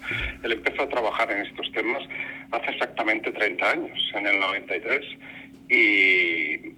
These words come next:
y en el do-, en el año dos mil tres se dio cuenta de que esto era tal y como lo has contado, un sistema inmunitario,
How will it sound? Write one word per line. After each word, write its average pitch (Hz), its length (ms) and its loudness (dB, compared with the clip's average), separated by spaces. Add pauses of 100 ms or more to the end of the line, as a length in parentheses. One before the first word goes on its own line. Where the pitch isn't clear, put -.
y 87 320 -4
en 85 220 -2
el 92 220 -6
do-, 90 160 -4
en 98 100 -2
el 92 100 0
año 127 280 4
dos 120 160 2
mil 113 200 0
tres 139 280 2 (180)
se 101 140 -2
dio 110 260 -2
cuenta 117 400 -2
de - 200 -12
que - 180 -2
esto - 240 -2
era - 160 0
tal 104 240 0
y - 20 -2
como 95 260 -4
lo 87 120 0
has - 80 -2
contado, - 440 -4
un 82 120 -4
sistema - 480 -2
inmunitario, 95 680 0